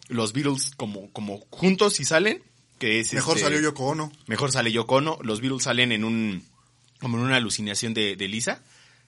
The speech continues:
Speaker 1: que sale el submarino amarillo y
Speaker 2: Nada más ahí.
Speaker 1: Ajá, o sea, nada más. Pero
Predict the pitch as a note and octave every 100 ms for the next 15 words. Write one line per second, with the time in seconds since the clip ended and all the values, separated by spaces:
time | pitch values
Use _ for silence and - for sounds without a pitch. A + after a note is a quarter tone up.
0 | _ - G2 F#2 G2+ G2 F#2 F2+ F2+ F#2
1 | F#2+ E2+ F2+ G#2 G#2 G#2+ G2+ G2+ G2+ G2+
2 | F#2 E2 D#3 E3 E3 C#3+ C3 D#3+ G3 -
3 | G2+ A#2 A2+ G#2+ B2 B2+ B2+ C3 C3 -
4 | - - _ - G2